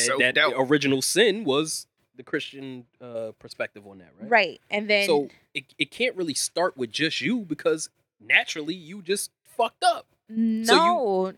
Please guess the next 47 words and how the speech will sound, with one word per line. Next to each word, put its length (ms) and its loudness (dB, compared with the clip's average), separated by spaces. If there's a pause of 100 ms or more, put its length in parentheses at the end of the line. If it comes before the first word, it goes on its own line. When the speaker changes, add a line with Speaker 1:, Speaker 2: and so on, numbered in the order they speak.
(160)
Speaker 3:
no, 120 4
no, 440 2
no. 180 0
Speaker 1:
That's 200 6
my 140 6
perspective. 520 -2
Speaker 3:
A-, 40 2
Speaker 1:
All 60 2
right, 120 8
Speaker 3:
all 60 4
right. 160 4
Speaker 1:
we, 240 0 (100)
we 160 0
off. 340 -6 (420)
Speaker 2:
That 120 -4
makes 240 2
sense. 360 -4 (120)
Speaker 3:
Yeah, 420 6
and 140 2
I 140 10
understand, 520 -2
but 140 8
it 80 2
says 200 4
here, 360 2
fear, 420 2
greed, 380 -4
and 140 0
the, 280 -2 (160)
and 220 0
the 60 2
desire 460 4
for 120 -6
power 420 2
are 80 2
the 120 -6
Speaker 2:
Oh, 20 -16
you're 60 -20 (120)
Speaker 3:
psychological 640 2
Speaker 2:
not 100 0
that, 60 4
Speaker 3:
motivating 320 2
Speaker 2:
you're 100 0
not 120 -14
born 220 -20
fucked 440 -20
up. 100 -20